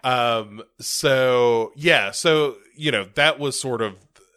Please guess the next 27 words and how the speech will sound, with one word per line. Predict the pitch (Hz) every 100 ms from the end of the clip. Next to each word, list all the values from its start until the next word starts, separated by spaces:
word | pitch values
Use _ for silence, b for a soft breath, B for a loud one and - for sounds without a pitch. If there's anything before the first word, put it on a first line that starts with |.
| _ _ _ _ _ _ b b b _ _ _ _ _ _ _ 160
you | 156 139
know, | 123
it, | 147 160
it | 170 170
was, | 160 131
r-, | 107 101 104 139 _ 147
it | 147
was | 139 123
really | 107 110 165 254 247 190 131
uncomfortable | 135 - 113 101 - 180 190 190 202 _ _ _ _ _ 117 110
because | 135 131 151 139 135 131 120
on | 123 127
a, | 123 117 113 _ _ _ _
on | 135 135
an | 120 _
intellectual | 190 208 202 151 117 117 - 113 95 85
level, | 87 82 76 50 64 _ _ _ _ -
I | 123
was | 127 117
like, | 110 -
"All | - 220 262
of | 160
this | 160 135
is | 110 -
actually | 110 110 113 98 78 76 _ 90 87 -
very | 113 104 90
good," | 73 76 73 - _ _